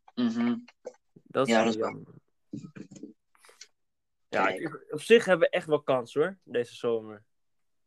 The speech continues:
Speaker 1: Ja, het
Speaker 2: Ik
Speaker 1: moet gewoon even, het moet gewoon even allemaal op zijn plek vallen.
Speaker 2: Ja, ik denk het is echt wel gewoon.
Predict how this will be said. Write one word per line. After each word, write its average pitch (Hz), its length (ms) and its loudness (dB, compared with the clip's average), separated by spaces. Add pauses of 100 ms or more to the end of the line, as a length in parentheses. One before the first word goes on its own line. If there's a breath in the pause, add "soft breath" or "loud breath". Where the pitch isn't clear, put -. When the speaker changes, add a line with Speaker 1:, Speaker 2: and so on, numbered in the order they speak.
(600)
Speaker 1:
Ja, - 180 -8
het - 100 -8
Speaker 2:
Ik 110 60 -2
Speaker 1:
moet 120 120 2
gewoon 139 160 6
even, 139 220 8
het 131 100 10
moet 135 160 4
gewoon 131 180 6
even - 220 -2
allemaal 127 380 8
op - 80 0
zijn - 140 -4
plek 117 180 2
vallen. 90 300 -4 (280)
Speaker 2:
Ja, 117 300 -2
ik 113 180 -8
denk 139 180 -4 (100)
het 110 100 -12
is 117 120 -8
echt - 320 -6
wel 98 180 -6
gewoon. 101 340 -12